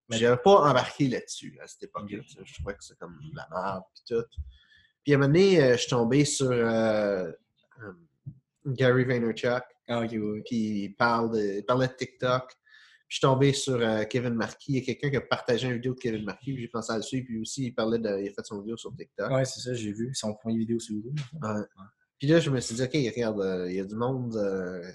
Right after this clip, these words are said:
Speaker 2: tu sais, que ça marche leur affaire, qui, qui se mettent sur TikTok, ils doivent avoir quelque chose, là. »
Speaker 1: Mhm.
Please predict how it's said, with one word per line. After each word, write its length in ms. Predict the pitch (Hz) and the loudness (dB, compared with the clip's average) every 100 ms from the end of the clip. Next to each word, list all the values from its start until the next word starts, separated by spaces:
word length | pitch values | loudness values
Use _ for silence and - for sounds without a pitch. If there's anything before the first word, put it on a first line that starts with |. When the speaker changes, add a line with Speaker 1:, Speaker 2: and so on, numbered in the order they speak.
| - | -18
Speaker 2:
tu 80 | 117 | -20
sais, 0 | |
que 200 | - 87 | -12 -12
ça 160 | - 107 | -8 -6
marche 240 | 110 123 | -4 -4
leur 80 | 120 | -2
affaire, 400 | 110 101 123 131 | -2 0 2 0
qui, 340 | - 107 104 101 - - - _ | -4 -10 -10 -14 -20 -20 -20 _
qui 120 | - 131 | -12 -8
se 120 | 127 | -4
mettent 120 | 123 | -4
sur 160 | - 113 | -4 -8
TikTok, 460 | 117 - 127 131 131 | -10 -4 2 2 0
ils 80 | |
doivent 120 | 110 107 | -4 -4
avoir 120 | 104 | -6
quelque 120 | 98 | -10
chose, 260 | - 107 101 | -10 -10 -10
là. » 60 | 104 - _ _ 120 | -14 -20 _ _ -6
Speaker 1:
Mhm. 180 | 110 113 | -6 -8